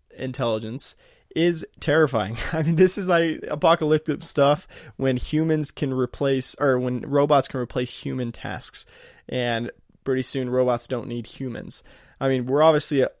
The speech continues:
quite a ways away from that, but still, we are accelerating very rapidly, and Elon Musk is concerned with that.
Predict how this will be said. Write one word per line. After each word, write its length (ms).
quite 240
a 40
ways 200
away 220
from 220
that, 340
but 260
still, 340
we 280
are 240
accelerating 600
very 280
rapidly, 600
and 160
Elon 260
Musk 200
is 140
concerned 400
with 100
that. 380